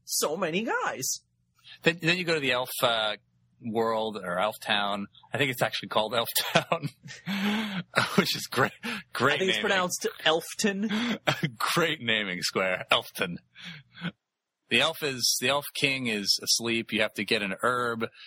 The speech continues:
Speaker 2: in order to wake him, but in order to get the herb, you have to get the crown,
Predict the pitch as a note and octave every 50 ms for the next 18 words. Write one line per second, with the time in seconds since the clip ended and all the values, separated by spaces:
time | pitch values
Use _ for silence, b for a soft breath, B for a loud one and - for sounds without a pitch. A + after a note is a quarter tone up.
0 | B B B - A2 G#2 G#2+ G2+ A2 A2 A#2 A2+ A2+ A2 G#2+ - - - A2+ G#2
1 | G2 F#2+ G2 - A2 A2 A#2 A#2+ B2+ - - B2 A#2 A#2 A#2 A2 G#2+ G2 G2+ G#2+
2 | A#2+ B2 B2 - A#2 G2+ F#2+ - A2+ A#2+ - - G2+ G2 - - - C3+ C#3 C3+
3 | C3+ C3+ C3+ B2 A#2+ A2 G#2+ G#2+ G2+ - G#2+ G2 G#2 F#2+ - - - - - -
4 | - - C#3+ C#3 C3+ B2+ B2 A#2+ A2+ A2+ A2 A2 A2